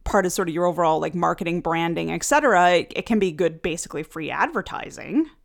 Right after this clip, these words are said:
Um, you know, just take some of your time and your effort to answer the questions that they're asking you.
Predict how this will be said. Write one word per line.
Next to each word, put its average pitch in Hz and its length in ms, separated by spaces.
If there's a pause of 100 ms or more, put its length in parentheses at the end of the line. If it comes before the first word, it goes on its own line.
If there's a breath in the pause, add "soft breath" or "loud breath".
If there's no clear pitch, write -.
(200)
Um, 135 520
you 151 80
know, 135 180
just - 220
take 156 160
some 147 200
of 135 100
your 123 80
time 226 440
and 147 80
your 147 120
effort - 380
to - 100
answer 160 240
the 175 60
questions - 640
that - 140
they're - 120
asking - 440
you. - 260